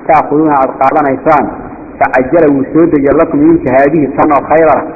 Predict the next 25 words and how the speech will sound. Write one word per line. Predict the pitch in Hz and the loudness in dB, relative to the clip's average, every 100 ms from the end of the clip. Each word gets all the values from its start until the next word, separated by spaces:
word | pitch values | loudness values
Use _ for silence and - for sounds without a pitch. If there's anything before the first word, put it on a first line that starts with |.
| - | -6
ayuu | - 160 | 2 4
Ilaahay | 160 147 | 4 4
idin | 175 165 | 2 2
soo | 165 | 2
hormariyey. | 143 139 139 151 143 - - - | 2 2 2 0 0 -6 -12 -10
Wayada | - 143 165 | -2 2 4
markiiba | 160 180 175 160 | 2 0 0 0
markii | 156 160 147 | 0 0 0
la | |
noqday | 143 139 156 | 0 2 2
saan | 139 151 | 2 0
sheegnay | - 135 120 98 - - - | 0 -2 -2 -4 -10 -16 -6
waa | 135 165 | 2 2
la | 156 131 | 4 2
aaday | 139 156 | 2 4
oo | 147 | 2
Ilaahay | 143 165 147 | 4 2 2
wuu | 147 | 0
furay. | - 143 139 - - - - | 0 2 0 -2 -12 -14 -8
وكف | - 127 190 - 143 | -4 -2 -2 0 0
Ilaahay | 147 131 143 | 2 4 4
wuu | 160 160 | 2 0
qabtay | 131 - 110 101 - - - - | -2 -2 -4 -6 -12 -18 -14 -2
أيدي | 151 143 156 | 0 2 2
الناس | 156 151 165 | 2 4 2